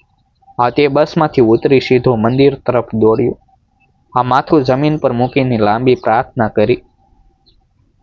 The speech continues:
આ થોડા સમય પછી તે બહાર આવ્યો. ચહેરા પર શાંતિ હતી.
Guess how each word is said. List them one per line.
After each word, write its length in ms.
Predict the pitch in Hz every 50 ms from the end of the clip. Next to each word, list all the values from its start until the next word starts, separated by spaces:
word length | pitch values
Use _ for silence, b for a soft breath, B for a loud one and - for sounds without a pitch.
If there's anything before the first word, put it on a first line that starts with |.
| -
આ 120 | - 131 120
થોડા 320 | - - 156 151 160 175
સમય 280 | 170 - 180 175 170 165
પછી 260 | - 160 - - 147
તે 160 | - - 120
બહાર 400 | 110 101 107 110 113 123 127 123
આવ્યો. 320 | 117 107 107 117 127 - _ _ _ _ _ _ _ _ _ -
ચહેરા 320 | - 135 143 147 139 147 139
પર 180 | - 127 117
શાંતિ 540 | - - - 117 117 123 139 143 - 110 110
હતી. 260 | 110 110 - - -